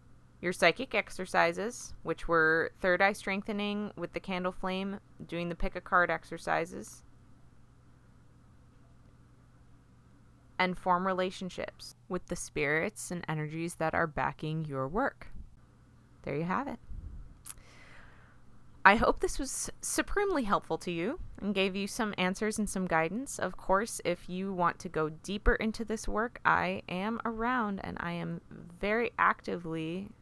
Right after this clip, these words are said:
seeing clients once again. I know there was a break there for a long time where I was only taking on a couple people, and then obviously I was moving, <laughs> um, and now I'm feeling pretty cozied in. So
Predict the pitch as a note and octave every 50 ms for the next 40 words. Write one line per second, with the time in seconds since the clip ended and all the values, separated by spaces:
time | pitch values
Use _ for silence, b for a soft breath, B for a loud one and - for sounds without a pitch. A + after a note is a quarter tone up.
0 | - - - - - - G3+ G#3 G#3+ G#3+ - A3+ A3+ A#3+ B3 A3+ G3 F#3 F3+ -
1 | - F3+ F3+ F3 - F3 F3 F3 E3 D#3+ D#3 D#3+ E3 D#3+ D#3+ - - - - -
2 | - E3+ F3 F3+ F#3 F#3 F3+ F#3+ F#3+ F#3 F#3 F#3 F#3 F3+ F3+ - - - F3+ F3
3 | - F3 F#3 G3 G3 - - - F3+ F3 E3 D#3+ E3 - - D3+ E3 E3 E3+ E3+
4 | E3+ E3+ E3+ F3 - F#3 F3+ F3 F3 E3+ E3 D#3+ D#3+ D#3+ D#3+ D#3 D3+ D#3 D#3 -
5 | - E3+ E3+ E3+ - - F3+ - - D#3+ D#3 D#3+ D#3+ E3 E3 - - E3 - -
6 | - - - E3 D#3+ - F3 F#3 F#3+ G3+ A3 - B B B B B B B E3+
7 | E3+ E3 E3 D#3+ E3 E3 E3 E3 F#3 F3 - - E3+ E3 E3 D#3+ D#3+ D#3+ D#3+ D#3+
8 | D#3 D#3 E3 D#3+ D#3+ F3+ F3+ F#3+ G#3 A3 B3+ - - - - - - - - F3+
9 | F3+ D#3+ D3+ D3+ D3 D3 D3+ D#3+ F#3 - B B B B B B B - E3+ E3+
10 | E3 E3 E3 E3 E3+ E3+ E3 - - F3 F3 F3 F3+ F#3 F#3+ G3 F#3+ - - G#3+
11 | G#3 G#3 G#3 G#3 G#3+ G#3 - G#3+ G#3 G#3+ G#3+ A3 A3 A3+ - - - - A3+ A3
12 | A3 G3 A3+ A3+ A3+ A#3+ C4+ A#3 F3+ - - - - - F3+ E3 E3 E3 D#3+ E3